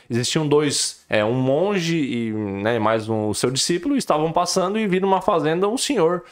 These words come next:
é, e aquele senhor estava com uma vaquinha lá.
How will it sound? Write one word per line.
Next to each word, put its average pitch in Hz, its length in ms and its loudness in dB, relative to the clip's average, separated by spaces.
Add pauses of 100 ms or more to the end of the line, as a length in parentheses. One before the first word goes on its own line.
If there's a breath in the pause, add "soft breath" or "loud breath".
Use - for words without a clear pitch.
(320 loud breath)
é, 117 560 0
e 160 420 0
aquele 190 180 2
senhor 185 200 2
estava 185 260 0
com 202 120 -6
uma 208 140 0
vaquinha 226 480 -2
lá. 90 260 -4